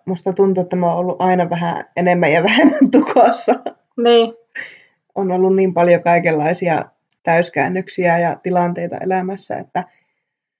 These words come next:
Speaker 1: on tavallaan pitänyt aina vaan niinkö, no joo, on pitänyt suoriutua ja suorittanut sitä elämää. Mutta nyt viimeiset pari vuotta, kun sitä on oikeasti alkanut miettimään, että mikä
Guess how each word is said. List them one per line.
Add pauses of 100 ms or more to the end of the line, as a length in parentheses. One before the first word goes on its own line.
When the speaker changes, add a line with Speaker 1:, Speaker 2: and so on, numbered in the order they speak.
(280)
Speaker 1:
on (520)
tavallaan
pitänyt
aina
vaan
niinkö, (340)
no
joo, (220)
on
pitänyt
suoriutua (1040)
ja
suorittanut
sitä
elämää. (760)
Mutta
nyt
viimeiset
pari
vuotta,
kun
sitä
on
oikeasti
alkanut
miettimään,
että
mikä